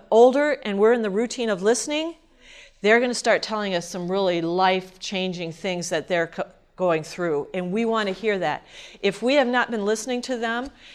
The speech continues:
until we're getting ready to listen to when they're thirteen and fourteen and teenagers, they're gonna not be talking to us anymore. They're gonna talk to their friends. But so, as a grandparent, we, I try to listen. As a parent,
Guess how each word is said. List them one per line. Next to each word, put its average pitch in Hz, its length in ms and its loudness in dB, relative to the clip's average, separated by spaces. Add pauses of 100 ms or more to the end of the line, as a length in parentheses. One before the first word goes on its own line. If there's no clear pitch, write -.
(160)
until 214 680 4 (920)
we're 208 180 0
getting 196 240 -2
ready 202 260 2
to 202 160 -6
listen 202 320 -4
to 214 200 -6
when 196 180 -4
they're 185 100 2
thirteen 202 520 -4
and 185 100 -6
fourteen 208 480 -2
and 180 160 -6
teenagers, 240 880 -4 (580)
they're 208 160 -2
gonna 190 200 -4
not 175 200 -2
be 175 80 -6
talking 165 460 -4
to 156 160 -10
us 147 180 -8
anymore. 151 320 -8
They're 156 140 -6
gonna 170 180 -8
talk 165 280 -6
to 170 100 -14
their 151 140 -10
friends. 143 500 -8
But - 220 -12
so, 185 460 2 (680)
as 180 160 2
a 180 40 2
grandparent, 233 720 2 (440)
we, 190 260 -6
I 190 140 0
try 190 200 -2
to 180 60 -2
listen. 160 460 -6 (480)
As 185 180 0
a 175 60 -4
parent, 214 460 -2